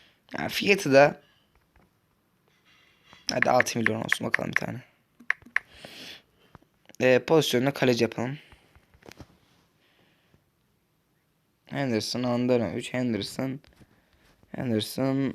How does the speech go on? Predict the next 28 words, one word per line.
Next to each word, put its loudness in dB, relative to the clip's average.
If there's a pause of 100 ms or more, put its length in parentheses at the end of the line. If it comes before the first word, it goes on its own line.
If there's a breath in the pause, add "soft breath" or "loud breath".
Henderson -4
gayet 4
ucuz -8
ve 2
güzel 2
de 0
bir -2
şeye -8
benziyor. -8 (880 soft breath)
Henderson -6
gayet 0
iyi, -2
tamam. -6 (2250 loud breath)
Henderson 2
önde 4
gibi 2
gözüküyor. 0
Andanovic 2
bir -8
tık -14
daha 2
kötü -10
şu -8
an. -6
Bakıyorum, -2
bakıyorum, -8
bakıyorum, -8
bakıyorum. -10